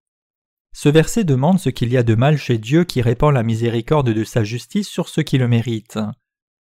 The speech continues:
Nous ne pouvons pas protester contre Dieu en disant, Pourquoi as-tu fait que je sois si arrogant ? Si quelqu'un est ainsi, il l'est devenu non parce que Dieu l'a fait ainsi, mais parce qu'il n'a pas accepté l'amour de la grâce de Dieu pour avoir endurci son cœur lui-même.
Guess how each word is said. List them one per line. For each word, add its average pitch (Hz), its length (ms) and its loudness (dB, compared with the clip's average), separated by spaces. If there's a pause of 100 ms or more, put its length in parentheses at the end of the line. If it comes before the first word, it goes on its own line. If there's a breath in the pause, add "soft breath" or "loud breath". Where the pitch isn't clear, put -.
(400)
Nous 120 120 0
ne 113 100 0
pouvons 107 300 -2
pas 131 140 2
protester 131 540 -2
contre 120 320 -2
Dieu 131 200 2
en 117 120 0
disant, 127 420 2 (600 soft breath)
Pourquoi 104 320 -2
as-tu - 180 -6
fait 135 180 2
que 123 60 -4
je 123 60 4
sois 131 180 0
si 135 200 -2
arrogant ? 131 520 2 (1200)
Si 147 200 -4
quelqu'un 143 280 2
est 135 160 0
ainsi, 151 400 0 (720)
il 151 120 2
l'est 190 80 4
devenu 170 440 4
non 151 160 2
parce - 240 -2
que 127 80 0
Dieu 139 220 2
l'a 120 120 0
fait - 240 -2
ainsi, 180 540 -2 (560)
mais 165 160 2
parce 151 200 -2
qu'il 151 160 -2
n'a 151 100 0
pas 190 260 -2
accepté 143 440 -2
l'amour 147 360 4
de 143 80 0
la 123 120 0
grâce 120 280 -2
de 123 120 -2
Dieu 143 240 0
pour 143 200 -4
avoir 131 220 0
endurci 151 420 -2
son 147 200 -4
cœur 123 220 -2
lui-même. 110 680 -2